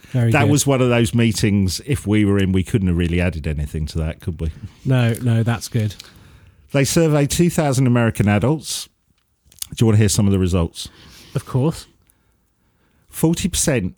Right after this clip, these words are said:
Speaker 2: of U S adults believe that dinosaurs died out between two thousand and ten thousand years ago.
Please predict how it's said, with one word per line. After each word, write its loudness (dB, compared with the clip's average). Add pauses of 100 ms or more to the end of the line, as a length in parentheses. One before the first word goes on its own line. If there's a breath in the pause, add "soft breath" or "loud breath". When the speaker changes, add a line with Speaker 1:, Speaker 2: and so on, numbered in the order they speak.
Speaker 2:
of -2
U 2
S -2
adults -2
believe 0
that -6
dinosaurs 0
died 0
out -2
between -2
two 0
thousand 0
and -4
ten -2
thousand -4
years -4
ago. -6